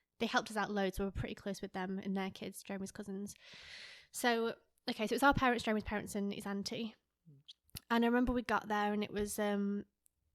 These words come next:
Speaker 1: like, there was other funerals going on, so there's people outside and crowds and whatever. Everyone's there doing their own thing. And I remember thinking everyone was staring at me. Probably nobody was, but, you know, you just feel like everybody's staring at you, and I was just crying and,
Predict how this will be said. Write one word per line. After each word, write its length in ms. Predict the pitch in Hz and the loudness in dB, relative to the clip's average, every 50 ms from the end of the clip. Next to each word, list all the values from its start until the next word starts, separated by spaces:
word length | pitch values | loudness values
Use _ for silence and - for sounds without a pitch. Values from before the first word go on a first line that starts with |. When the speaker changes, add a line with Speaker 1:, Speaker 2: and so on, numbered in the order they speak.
| - - _ _ - | -20 -20 _ _ -2
Speaker 1:
like, 120 | 220 226 | 0 0
there 60 | 220 220 | 2 2
was 100 | 202 233 | 2 2
other 120 | 220 220 | 0 0
funerals 400 | - - 233 220 208 208 202 - | 0 0 2 2 2 2 2 2
going 180 | - 202 208 202 | 0 0 0 0
on, 80 | 196 202 | 0 -2
so 60 | - | -4
there's 80 | 208 | -6
people 300 | - - 226 214 - 202 | -6 -4 -4 -4 -2 -2
outside 680 | 196 180 - - - 220 208 214 208 214 214 202 202 214 | -4 -4 -6 -6 -4 -4 -2 0 0 0 -2 -2 -2 -2
and 300 | 196 196 196 190 196 - _ | -2 -2 -4 -4 -6 -10 _
crowds 540 | - - 214 196 196 196 196 190 185 190 - | -8 -4 -2 0 0 0 0 0 -2 -4 -6
and 300 | 190 180 185 185 180 175 - | -6 -4 -4 -4 -6 -6 -6
whatever. 240 | - 208 196 190 196 | -4 -4 -2 -2 -2
Everyone's 400 | 190 196 202 202 202 196 196 - | -2 -2 -2 -2 -2 -4 -4 -2
there 240 | 208 190 190 185 190 - | -4 -4 -4 -4 -6 -8
doing 160 | - 208 196 190 | -8 -6 -6 -4
their 100 | 190 185 | -4 -6
own 120 | 185 190 | -6 -8
thing. 400 | - - 185 180 170 180 202 202 - _ _ - - - - - - _ _ _ _ _ _ _ 240 | -6 -6 -6 -4 -6 -6 -8 -8 -12 _ _ -20 -20 -20 -20 -20 -20 _ _ _ _ _ _ _ 0
And 160 | 233 233 - - | 2 2 0 0
I 60 | 247 | 2
remember 220 | 247 277 330 403 392 | 4 4 4 4 4
thinking 280 | - 302 277 247 247 | 2 -2 -4 -2 -2
everyone 220 | 233 220 - 240 220 | -2 0 0 -2 -2
was 100 | 208 - | -2 -4
staring 300 | - - 214 202 190 180 | -4 -4 -4 -4 -4 -6
at 100 | - - | -6 -8
me. 240 | 175 180 196 202 - _ _ | -8 -8 -8 -8 -12 _ _
Probably 320 | - 269 269 269 254 247 220 | 0 2 2 2 2 0 0
nobody 280 | 220 214 208 208 202 | 0 0 0 0 -2
was, 300 | 196 202 185 - - - | -2 -4 -4 -6 -6 -8
but, 160 | - - 214 220 | -10 -8 -4 -2
you 60 | 233 | 0
know, 60 | 240 | 0
you 100 | 233 233 | 0 -2
just 180 | 220 - - - | -4 -6 -8 -6
feel 160 | - 233 220 | -4 -2 -2
like 220 | 214 202 - - - _ _ | -2 -4 -6 -10 -12 _ _
everybody's 340 | - 214 208 202 214 208 185 | -4 -4 -2 -2 -4 -4 -4
staring 320 | - - 214 202 202 208 196 | -4 -4 -4 -2 -2 -4 -4
at 80 | - | -6
you, 140 | 185 202 196 | -6 -4 -4
and 300 | 196 196 190 - 202 202 | -4 -4 -6 -4 -4 -2
I 40 | 208 | -2
was 80 | 208 196 | -2 -4
just 140 | 196 - - | -4 -6 -4
crying 420 | - - 214 202 208 202 196 190 | -2 0 0 0 0 0 -2 -2
and, 280 | 190 185 180 190 196 | -2 -4 -4 -6 -8